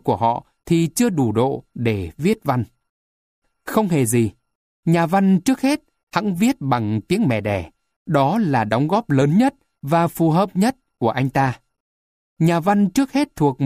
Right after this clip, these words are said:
về dân tộc mình, đi đến tận cùng dân tộc, anh ta sẽ ra được với thế giới. Có người bảo,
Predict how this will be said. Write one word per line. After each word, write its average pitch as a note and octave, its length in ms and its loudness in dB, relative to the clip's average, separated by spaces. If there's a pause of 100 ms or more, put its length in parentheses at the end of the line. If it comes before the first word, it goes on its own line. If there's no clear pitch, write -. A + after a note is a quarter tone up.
về C#3 180 2
dân G3 200 0
tộc A#2+ 220 -4
mình, A2 220 0 (460)
đi D3+ 220 2
đến D3 360 2
tận C3 240 -2
cùng C3 300 2
dân G3+ 220 0
tộc, G2+ 260 -4 (600)
anh D3+ 140 0
ta C3 340 0
sẽ A3 600 -4
ra F3+ 260 0
được C3 280 -2 (240)
với C#3 140 0
thế C#3+ 180 0
giới. C3+ 340 0 (1300)
Có F#3 120 0
người F3 220 2
bảo, A#2 380 -2